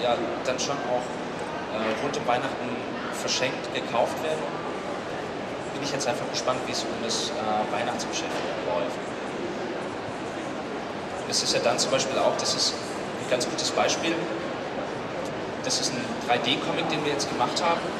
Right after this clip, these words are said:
Ähm, der wird dann auch mit zwei drei D-Brillen ausgeliefert, dass man sich den zusammen, äh, mit dem eigenen Kind anschauen kann. Und der wird jetzt in der nächsten Woche wahrscheinlich wieder in den Buchhandlungen liegen. Und da hat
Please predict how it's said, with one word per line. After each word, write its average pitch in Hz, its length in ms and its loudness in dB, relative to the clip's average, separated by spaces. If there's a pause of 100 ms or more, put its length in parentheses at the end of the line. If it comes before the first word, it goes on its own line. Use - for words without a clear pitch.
(880)
Ähm, 120 420 4 (1700)
der 131 80 2
wird 147 120 0
dann 135 120 0
auch 123 220 2
mit 131 100 0 (200)
zwei 110 460 4
drei 123 140 4
D-Brillen 127 460 2 (160)
ausgeliefert, - 580 2
dass 127 160 0
man 127 80 -2
sich 113 160 -2
den 120 220 -4
zusammen, - 360 0 (240)
äh, 113 280 0
mit 110 100 -2
dem - 100 -2
eigenen - 340 0
Kind - 200 -2
anschauen - 380 2 (120)
kann. 165 120 0 (1200)
Und 135 360 2 (800)
der - 80 0
wird - 140 -2
jetzt - 280 0
in 131 100 -2
der 123 220 8 (280)
nächsten 123 360 0
Woche 117 220 4
wahrscheinlich 113 480 0
wieder 120 120 0
in 107 60 0
den 113 140 0
Buchhandlungen 107 480 -2 (120)
liegen. - 120 -4 (320)
Und 110 80 2
da 123 160 6
hat - 80 2